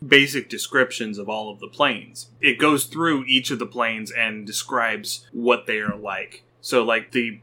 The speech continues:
elemental plane of air, for example, the bulk of it is comprised of what's called the Labyrinth of Winds, so it's a bunch of cyclones, and you have to know the proper sequence of cyclones to hit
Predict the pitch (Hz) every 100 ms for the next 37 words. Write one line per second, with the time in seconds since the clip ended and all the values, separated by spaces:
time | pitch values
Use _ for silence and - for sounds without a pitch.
0 | - 147 139 135 127 127 131 117 107 123
1 | 120 107 104 110 127 113 107 110 104 107
2 | 104 - _ 117 101 - 139 160 - 139
3 | 131 127 123 117 - - 139 131 123 120
4 | 117 123 113 117 120 - 120 113 107 107
5 | 107 123 123 120 110 101 107 120 104 101
6 | 101 - _ _ - - 127 120 120 131
7 | 127 127 107 - 156 151 139 120 113 113
8 | 117 - - _ 147 127 123 135 135 135
9 | 127 127 127 120 117 - 151 143 151 135
10 | 123 120 120 _ _ - - 180 180 -
11 | 143 127 - - - 123 117 113 - -
12 | 147 147 143 131 117 113 110 - - _
13 | _ _ - 110 160 151 123